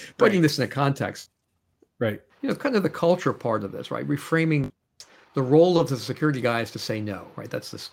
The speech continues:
Speaker 1: sort of standard, um,
Speaker 2: Mm-hmm. Yeah.
Speaker 1: culture that you would think of, or the gatekeeper,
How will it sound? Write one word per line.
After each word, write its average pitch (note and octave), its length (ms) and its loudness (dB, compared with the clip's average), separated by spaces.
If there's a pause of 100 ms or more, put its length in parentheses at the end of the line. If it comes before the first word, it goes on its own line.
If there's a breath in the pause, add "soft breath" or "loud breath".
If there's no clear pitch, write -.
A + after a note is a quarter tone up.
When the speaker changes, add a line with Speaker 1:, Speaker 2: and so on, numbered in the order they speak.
(160)
Speaker 1:
sort - 260 -14
of - 80 -16
standard, A2 520 -6 (240)
um, A2 200 -18 (160)
Speaker 2:
Mm-hmm. G2+ 380 -6
Yeah. G2 80 -2
Speaker 1:
culture C3+ 300 -2
that A#2+ 160 -4
you A2+ 60 -10
would A2 120 -10
think A2+ 180 -6
of, - 80 -8
or C#3 140 2
the A2+ 80 -4
gatekeeper, D3 640 0